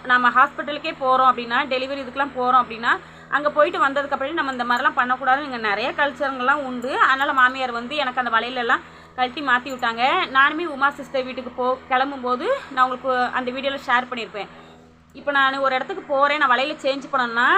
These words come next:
இதை கழட்டி என்னுடைய கையில போட்டுட்டு அதுக்கு பிறகு தான் நெக்ஸ்ட் எல்லா வளையலுமே கழட்டணும். க-,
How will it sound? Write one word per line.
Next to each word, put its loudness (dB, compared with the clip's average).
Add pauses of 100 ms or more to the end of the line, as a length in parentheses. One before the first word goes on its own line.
(120)
இதை -4
கழட்டி -2
என்னுடைய -4
கையில -2
போட்டுட்டு -2
அதுக்கு 2
பிறகு -2
தான் 0
நெக்ஸ்ட் -8
எல்லா 0
வளையலுமே -4
கழட்டணும். -2
க-, -12